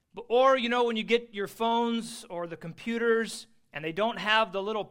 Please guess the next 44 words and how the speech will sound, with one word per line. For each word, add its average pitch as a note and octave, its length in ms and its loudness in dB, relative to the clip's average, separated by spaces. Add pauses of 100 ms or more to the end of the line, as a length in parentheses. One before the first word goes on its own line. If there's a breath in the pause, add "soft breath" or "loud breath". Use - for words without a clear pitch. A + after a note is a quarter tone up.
ports A3 420 -6
that E3+ 200 -10
you're E3 100 -6
looking D#3 300 -8
for, C3 400 -10
you B2 120 -12
know, D#3 200 -6
or D#3 180 -4
like E3 260 -6 (280)
when D3+ 300 -20 (140)
iPhone F3+ 440 -2
came F3+ 240 -6
out F3+ 320 -2 (400 soft breath)
with D3 120 -18
the D#3 60 -14
new F3 180 -10
ports F#3 440 -4
and D3+ 80 -14
you're D3 80 -14
trying F3+ 260 -6
to D#3+ 40 -8
plug F3 300 -8
in F3+ 140 -8
your D#3+ 180 -6 (200)
earbuds E3+ 600 -4
and C#3+ 340 -10 (360)
w-, F3 280 -14
w-, F3+ 320 -12
where G3 220 2
does A3 200 0
this B3 220 4
go? D3 380 0
There's D#3+ 180 -8
no G#3 200 -2
more G#3 260 0
of F3 140 -4
these F#3+ 240 -10
little G3 160 -4
ports. G#3+ 520 -4 (1160 soft breath)
S-, - 320 -16
some B3 380 2
things A#3 440 -2
are G#3+ 80 -2
just F3+ 640 -4